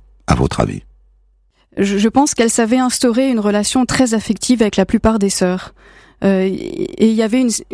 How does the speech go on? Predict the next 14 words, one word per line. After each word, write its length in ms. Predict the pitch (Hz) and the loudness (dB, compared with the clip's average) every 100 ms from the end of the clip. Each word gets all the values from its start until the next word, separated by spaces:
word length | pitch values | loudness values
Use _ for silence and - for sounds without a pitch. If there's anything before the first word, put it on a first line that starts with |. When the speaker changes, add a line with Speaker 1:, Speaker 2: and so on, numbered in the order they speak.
| - | -2
Speaker 2:
effectivement 720 | - 233 269 - 254 233 294 302 | 0 2 2 2 0 2 0 0
une 140 | 214 | 0
certaine 320 | 214 208 233 | -2 0 0
sensualité, 1000 | - 247 - 240 220 214 - 247 269 262 | 2 0 2 0 0 -2 0 2 2 0
euh, 240 | 208 190 190 | 0 0 0
dans 140 | 202 | 0
la 80 | 196 | 2
Speaker 1:
Ouais. 60 | |
Speaker 2:
manière 240 | 196 208 233 | 0 0 0
dont 100 | 208 | 0
elle 140 | 202 | 0
exerçait 360 | 196 202 196 220 | 0 -2 0 -2
ses 200 | - 214 | 0 0
liens. 260 | 190 190 | 0 0